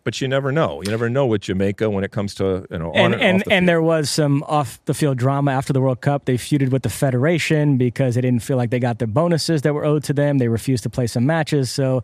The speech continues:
Speaker 2: that perhaps affected them when they finally took the field to play in qualifiers for this Gold Cup. They ended up not making it.
Speaker 1: At, relative to getting back to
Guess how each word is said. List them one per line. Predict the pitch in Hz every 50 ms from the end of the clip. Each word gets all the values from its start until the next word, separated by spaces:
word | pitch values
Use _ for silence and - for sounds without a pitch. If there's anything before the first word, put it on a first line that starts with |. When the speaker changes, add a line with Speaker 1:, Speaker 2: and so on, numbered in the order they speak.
| - - - _ -
Speaker 2:
that | 143 147 143 135
perhaps | - 147 131 143 143 135 120 -
affected | 147 131 - 151 135 - 135 120
them | 127 123
when | 123 120
they | 117 117
finally | - - 135 127 123 120 113 110 - -
took | - 143 123
the | - 117
field | - - 127 117 110
to | 120 101
play | - - 123 120
in | 117 117 113 107
qualifiers | - 123 123 127 117 - - 113 110 110 107 -
for | - 123
this | 113 107 104 -
Gold | - 131 135 131 -
Cup. | - 120 120
They | 123 120
ended | 113 117 120 123
up | 120
not | 123 127 127
making | 127 156 - 151 -
it. | - _ _ - _ _ _ _ _ _ _ _ - - - _ -
Speaker 1:
At, | 156 170 170 -
relative | 151 160 196 220 214 - - 202 175 135
to | - - 165 147
getting | 123 117 110 107 147 151 156 143 135 120
back | 107 131 127 127 - - -
to | - - - 127 120 113 107 101 98